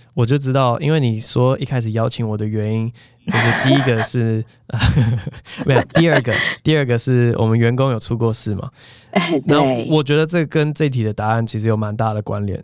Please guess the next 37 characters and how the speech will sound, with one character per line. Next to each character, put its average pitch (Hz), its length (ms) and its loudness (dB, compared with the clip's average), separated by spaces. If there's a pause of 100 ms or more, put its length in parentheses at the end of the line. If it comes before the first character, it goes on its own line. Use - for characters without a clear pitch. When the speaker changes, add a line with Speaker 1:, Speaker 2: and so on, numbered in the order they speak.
Speaker 1:
你 127 120 2
说 151 120 2
最 160 240 0
喜 117 220 2
欢 110 240 -4
的 113 100 -2
员 101 240 -6
工 101 240 -6
啊， - 80 -8
Speaker 2:
嗯。 - 60 -20 (140)
Speaker 1:
其 143 180 0
实 147 180 2 (220)
我 131 100 4
觉 127 120 2
得 151 80 2
大 147 120 0
家 127 240 0 (100)
应 139 100 -2
该 131 240 2 (240)
直 127 200 0
觉 117 220 2
都 120 100 2
会 120 120 4
说， 117 240 0
Speaker 2:
嗯。 - 20 -2
Speaker 1:
那 147 140 0
当 139 200 -2
然 120 80 0
是 123 80 0
明 113 220 0
星 113 240 -4
级 - 160 -8
的 110 220 -8
是 120 120 -4
最 107 160 -2
好 - 200 -6
的。 - 200 -20